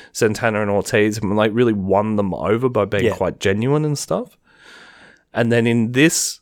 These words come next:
Speaker 1: segment where Sammy, who's been anti-M J F the whole time,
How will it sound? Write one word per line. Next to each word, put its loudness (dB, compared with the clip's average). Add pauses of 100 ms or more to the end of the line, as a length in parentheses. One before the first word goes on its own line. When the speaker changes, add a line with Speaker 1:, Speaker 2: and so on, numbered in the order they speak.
(140)
Speaker 1:
segment 0
where 2
Sammy, 0
who's -6
been -4 (220)
anti-M -4
J 0
F -4
the -4
whole 0
time, -2